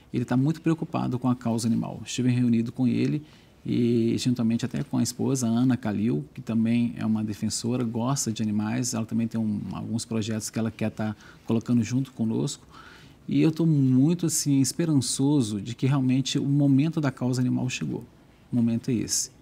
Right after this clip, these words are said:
Eu acho que dessa vez nós vamos caminhar com um grande sucesso, um, um grande avanço na proteção animal em Belo Horizonte.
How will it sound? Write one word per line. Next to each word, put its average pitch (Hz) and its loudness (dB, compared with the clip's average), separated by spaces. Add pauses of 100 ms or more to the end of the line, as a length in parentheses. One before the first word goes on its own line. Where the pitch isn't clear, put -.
(140)
Eu - -12
acho 127 -6
que - -4
dessa 113 -2
vez 110 -2
nós 117 -2
vamos 117 -2
caminhar 113 -2 (400)
com 117 -4
um 117 2
grande 120 -2
sucesso, 120 -4
um, 117 -4
um 110 0
grande 139 0
avanço 123 -2 (100)
na 117 -4
proteção 117 -4
animal 113 0
em 117 -2
Belo 117 -4
Horizonte. 113 -10